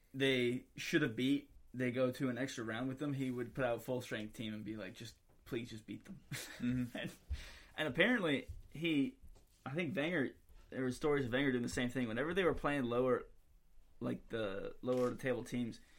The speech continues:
Speaker 1: they would just tell them the starting eleven the day before, and then they'd, um, practice, and then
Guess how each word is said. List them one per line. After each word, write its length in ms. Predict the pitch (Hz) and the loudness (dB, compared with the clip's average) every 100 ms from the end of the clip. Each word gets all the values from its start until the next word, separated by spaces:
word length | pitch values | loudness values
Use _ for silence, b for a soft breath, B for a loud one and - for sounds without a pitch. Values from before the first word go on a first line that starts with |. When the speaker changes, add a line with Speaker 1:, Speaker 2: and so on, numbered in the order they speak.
| b - | b 2
Speaker 1:
they 120 | 139 | 4
would 100 | 156 | 4
just 260 | 147 - | 2 -6
tell 180 | - 139 | 2 4
them 140 | 151 143 | 4 0
the 60 | |
starting 320 | - 127 127 | 2 4 4
eleven 420 | 113 110 120 98 90 | 2 0 -2 -4 -6
the 100 | 110 | -2
day 160 | 113 113 | -2 -2
before, 460 | 113 107 113 131 b b b _ | -4 -2 -2 -4 b b b _
and 120 | 120 | -4
then 160 | 123 117 | -2 0
they'd, 300 | 117 113 - - 101 | 0 0 -2 -10 -8
um, 480 | 101 - - - - _ _ _ - | -6 -6 -8 -12 -16 _ _ _ -2
practice, 460 | 139 120 123 127 | 2 4 2 -2
and 100 | 127 | -2
then 220 | 117 113 | -2 -2